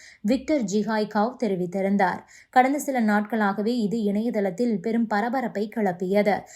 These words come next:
இதற்கிடையே பிரம்மபுத்திரா நதி விவகாரம் தொடர்பாக அஸ்ஸாம் முதல்வர் ஹிமந்த பிஸ்வா சர்மா சில முக்கிய கருத்துக்களை கூறியிருக்கிறார். பிரம்மபுத்திரா நதி விவகாரம் தொடர்பாக ஆதாரமில்லாத தகவல்கள் பரப்பப்பட்டு வருவதாக அவர் சாடியிருக்கிறார்.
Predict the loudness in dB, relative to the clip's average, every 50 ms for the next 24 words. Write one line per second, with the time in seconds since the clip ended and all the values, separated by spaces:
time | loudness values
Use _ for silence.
0 | -20 -4 0 0 2 2 2 2 4 4 4 4 2 0 0 0 0 0 0 0
1 | -2 -4 -4 -4 -2 -2 0 0 0 0 -2 -2 -2 -2 -2 -2 -2 -2 -2 -2
2 | -2 -2 -2 -2 -4 -2 -2 -2 -2 -2 -2 -2 -2 -2 -2 0 -2 -4 -4 -4
3 | -4 -2 -2 -2 -2 -2 -2 -2 -2 -4 -4 -4 -2 0 0 0 0 -2 -2 -2
4 | -2 -4 -4 -4 -6 -6 -4 -4 -2 -2 0 0 0 0 -2 -4 -6 -10 -20 -20
5 | -20 _ -4 -2 0 2 0 0 0 -2 -2 -2 0 0 -2 0 0 -2 -2 -2
6 | -2 -2 -2 -2 -2 -2 0 0 0 0 0 0 0 2 2 4 4 2 2 -2
7 | -8 -14 _ _ _ _ _ 6 6 8 8 8 6 4 2 2 2 2 2 2
8 | 2 2 0 0 0 0 0 -2 -2 0 0 0 0 0 0 0 0 0 2 2
9 | 2 2 2 0 -2 -2 -2 -2 -2 -6 -12 -20 _ _ -2 0 0 2 2 2
10 | 2 4 4 4 4 4 2 2 0 -2 -2 -2 -2 0 0 0 0 0 0 0
11 | -2 0 0 0 0 0 0 -4 -6 -6 -6 -4 -2 -2 -2 0 0 0 0 0
12 | -2 -2 -2 -2 -2 -2 -2 -4 -4 -4 -4 -2 -2 -2 -2 -2 -2 -2 -2 0
13 | 0 0 0 -2 -6